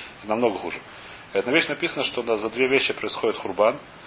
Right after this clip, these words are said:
То, что человек, который ещё не гел орой, он мурей, за то, что человек, который гел орой, он ло мурей. Человек, который уже дошёл до уровня, что может давать ответы, он, э, не даёт ответы, человек, который не дошёл, он даёт ответы. Два вещи.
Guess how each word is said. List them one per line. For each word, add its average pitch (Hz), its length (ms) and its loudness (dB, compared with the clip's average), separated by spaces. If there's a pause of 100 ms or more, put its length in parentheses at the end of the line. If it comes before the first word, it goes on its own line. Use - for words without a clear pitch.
(300)
То, 123 120 0
что - 100 2
человек, 131 160 2
который 113 280 2
ещё - 140 2
не 120 280 2
гел 104 300 2
орой, 98 220 6
он 87 160 -2
мурей, 131 300 2
за 135 100 -4
то, 123 80 -4
что - 80 -4
человек, 135 160 -4
который 127 300 -2
гел 147 180 0
орой, 123 220 4
он 104 80 -4
ло 104 80 4
мурей. 82 260 -2 (720)
Человек, - 220 0
который 110 240 -2
уже 98 80 -4
дошёл 107 320 2
до 104 80 0
уровня, 95 240 -2
что - 160 -6
может 98 200 -6
давать 92 220 -2
ответы, 87 560 -6 (760)
он, 95 220 -6
э, 85 600 -2
не 117 100 -2
даёт 160 200 2
ответы, 160 280 -2
человек, 127 180 0
который 135 240 -2
не 165 60 -4
дошёл, 151 260 2
он 131 60 -8
даёт 107 180 0
ответы. - 340 -8 (280)
Два 104 120 -2
вещи. 90 280 -4